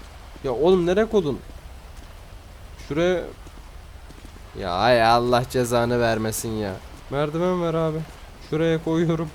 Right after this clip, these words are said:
Koyacağız inşallah. Ver, ver. Dur lan, çıkma, çıkma. Dur, dur. Dur Allah'ın cezası, dur. Yükseltmedik ki daha. Tamam, yağmur eşliğinde kolay söndürürüz.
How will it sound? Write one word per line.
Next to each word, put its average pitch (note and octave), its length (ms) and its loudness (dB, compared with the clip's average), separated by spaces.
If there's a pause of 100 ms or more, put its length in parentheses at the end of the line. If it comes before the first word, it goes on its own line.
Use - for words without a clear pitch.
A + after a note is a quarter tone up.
(100)
Koyacağız C#3+ 360 -2
inşallah. B2 440 -6
Ver, C#3 40 -6 (200)
ver. C#3 80 -12 (640)
Dur G#3+ 120 10
lan, B3+ 160 8
çıkma, B3 280 4
çıkma. A3+ 320 4
Dur, G#3 200 2
dur. A#3 120 2 (720)
Dur A#2 160 -2
Allah'ın A2 560 0
cezası, A2 600 0
dur. C3 140 0 (1000)
Yükseltmedik E3 800 0
ki F3 100 0
daha. A#2 200 2 (180)
Tamam, D3+ 240 6
yağmur C#3+ 400 4
eşliğinde D#3 680 0 (340)
kolay D#3 280 6
söndürürüz. D#3 720 0